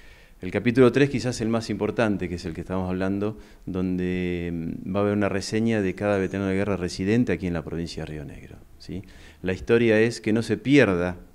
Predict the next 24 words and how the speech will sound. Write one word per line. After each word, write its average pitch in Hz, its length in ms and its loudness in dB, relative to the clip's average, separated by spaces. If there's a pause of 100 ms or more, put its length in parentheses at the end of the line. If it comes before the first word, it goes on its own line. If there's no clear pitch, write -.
(420)
la 82 100 -4
vi-, 101 120 -2
perdón, 92 320 0
la, 80 100 -2
la 80 160 -4
realidad 90 240 -2
es 107 80 -6
que 113 80 0
no 110 40 -2
se 101 140 -6
pierda 107 340 0
esa 87 200 -6
historia, 95 520 -2 (300)
que - 120 -6
cada 110 180 2
uno 113 180 2
pueda 117 280 4
contar, 107 420 2
aunque 92 180 -2
sea 104 160 0
brevemente, 110 800 0 (480)
su, 92 500 -4
su 104 140 -4
participación, 98 1040 0